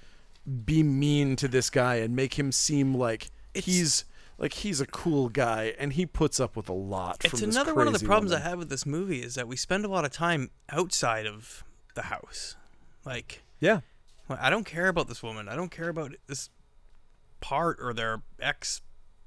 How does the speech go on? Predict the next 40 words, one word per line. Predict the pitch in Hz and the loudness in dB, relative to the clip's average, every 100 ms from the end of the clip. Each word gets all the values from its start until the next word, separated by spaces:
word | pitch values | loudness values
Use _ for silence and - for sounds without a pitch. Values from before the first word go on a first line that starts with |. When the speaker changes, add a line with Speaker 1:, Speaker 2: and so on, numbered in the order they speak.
| - | -14
Speaker 2:
relationship | - 131 151 147 123 - | -4 0 0 0 -6 -6
falling | 120 113 117 | -6 -2 4
Speaker 1:
No, | 135 135 127 | 6 8 6
Speaker 2:
apart, | |
I | 120 120 131 135 | 4 4 6 6
guess. | - | 4
Speaker 1:
I, | |
I, | 131 131 - - | 2 0 -2 2
I | 139 | 6
don't | 160 165 | 6 4
care | 156 | 6
about | 143 139 | 8 8
their | 139 | 8
relationship | 127 123 123 - 127 110 - - | 6 6 4 2 0 -2 -2 2
at | 123 - | 2 2
all. | 107 117 | 2 2
Speaker 2:
I | 127 | 4
don't | 190 | 2
care | 185 190 | 2 2
about | 190 | 4
it | 190 | 2
when | 180 165 | 0 0
dude | 180 180 | 0 2
goes | 185 190 | 0 0
to | 185 | -4
work | 135 180 190 | 0 0 0
later | 120 107 104 | -2 0 -2
on. | 101 | -6
Like, | 104 110 - | -10 -12 -12
what | 95 | -12
the | |
fuck? | 107 - 196 - | -10 -8 -8 -4
Why | 135 | -2
are | 180 | 0
we | 196 | 0
hanging | 196 208 | -2 -2
out | 202 | -2
at | 196 | -2
dude's | 170 190 | -4 -4
office? | 160 196 127 - - | -2 -2 -4 -8 -8